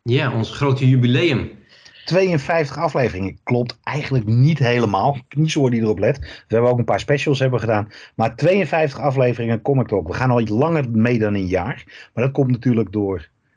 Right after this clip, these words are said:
Speaker 2: onze rare verschijningsfrequentie. We zijn nu weer een week te laat. Eh, we, we beloven echt beterschap. Maar, eh, vrijdag negentien augustus. Een, eh, limited edition event.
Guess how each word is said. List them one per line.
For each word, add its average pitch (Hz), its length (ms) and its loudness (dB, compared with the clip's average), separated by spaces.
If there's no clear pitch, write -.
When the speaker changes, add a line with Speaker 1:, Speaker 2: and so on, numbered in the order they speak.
Speaker 2:
onze 90 460 -6
rare 104 1000 0
verschijningsfrequentie. 147 1300 -2
We 156 80 -2
zijn 120 200 0
nu 110 60 0
weer 120 180 0
een 151 60 -2
week 147 200 0
te 151 80 0
laat. 170 260 0
Eh, 139 240 0
we, 143 120 2
we 185 100 4
beloven 196 360 4
echt 175 160 -2
beterschap. 180 500 0
Maar, 175 340 2
eh, 165 240 0
vrijdag 196 500 0
negentien 165 500 0
augustus. 143 800 -6
Een, 127 340 2
eh, 123 160 2
limited 170 560 0
edition 156 420 -2
event. 113 520 0